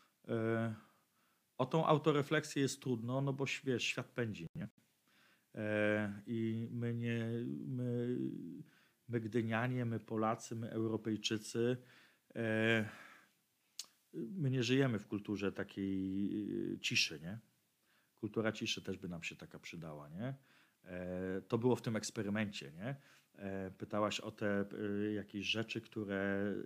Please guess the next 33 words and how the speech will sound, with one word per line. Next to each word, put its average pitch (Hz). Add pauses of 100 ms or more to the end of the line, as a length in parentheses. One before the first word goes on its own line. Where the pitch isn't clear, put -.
(120)
utkwiły, 117
jakieś 98
wypowiedzi. 107 (420)
E, 104
pamiętam 113
taką 104
wypowiedź, 110
e, -
w, 117
w 110
dzienniku, 113
nie, 123
to 110
było 107
w 101
wywiadzie, 104 (420)
już 107
nie 110
przytoczę 120
jej 104
tak 104
dokładnie, 104
ale 104
właśnie, 104 (480)
e, 107
że 110
ta 107
cisza -
aż 107
bolała 104
w 90
domu, 82
nie? 104